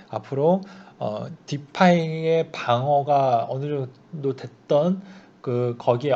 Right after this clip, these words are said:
엄마 코인들, 플랫폼 코인들은 다시 요새 좀 회복을 많이 보여주고 있는 실정이죠. 예, 대표적으로 트론이 그런 형태라고 볼 수도 있겠고,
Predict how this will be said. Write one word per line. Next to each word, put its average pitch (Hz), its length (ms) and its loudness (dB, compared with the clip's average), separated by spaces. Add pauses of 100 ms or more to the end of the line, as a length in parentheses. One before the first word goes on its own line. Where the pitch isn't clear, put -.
엄마 175 420 4
코인들, 117 520 -4
플랫폼 196 340 0
코인들은 160 560 0
다시 143 320 -8
요새 120 240 -4
좀 127 200 -8
회복을 175 340 0
많이 110 220 -4
보여주고 117 360 -8
있는 110 180 -12
실정이죠. 160 680 -8 (880)
예, 131 80 -4
대표적으로 202 640 2
트론이 233 680 2
그런 165 240 2
형태라고 160 500 -2
볼 123 220 -2
수도 123 240 -6
있겠고, 135 480 -6